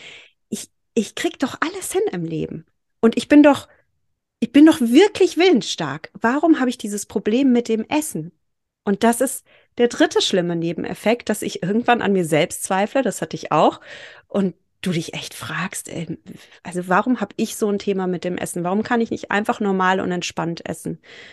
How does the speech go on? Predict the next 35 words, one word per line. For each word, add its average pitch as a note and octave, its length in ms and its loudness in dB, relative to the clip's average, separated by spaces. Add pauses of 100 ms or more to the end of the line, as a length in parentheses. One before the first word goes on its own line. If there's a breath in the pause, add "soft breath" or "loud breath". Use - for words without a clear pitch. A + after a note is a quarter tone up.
(220 loud breath)
Und F3 80 -4
das F3+ 120 -2
ist - 140 -4
leider G3+ 400 4
dieser F#3+ 280 -2
Teufelskreislauf, E3+ 1160 -4
in F3+ 120 -2
dem F3 220 -2
wir E3+ 340 -2 (420)
geraten, G#3+ 720 0 (400 soft breath)
wenn F3+ 160 -2
wir F#3 100 0
beim E3+ 220 0
Essen G3 680 0
nur A3+ 140 4
noch A3+ 240 0
auf F#3 160 -4
Ernährungspläne G#3+ 960 0
achten, G3+ 360 -4
wenn F#3 140 -2
wir F3+ 140 -2
sehr A3+ 160 4
stark - 440 0
restriktiv - 880 0
essen, G3+ 500 0 (460 loud breath)
wenn G3 220 4
wir F#3+ 120 0
unser F#3 280 0
Essen G3 280 0
sehr G#3 180 4
mit A3+ 140 0
Verboten A3 880 0
und F#3 180 -6
Zwängen G#3+ 400 0
verknüpfen G3+ 760 -4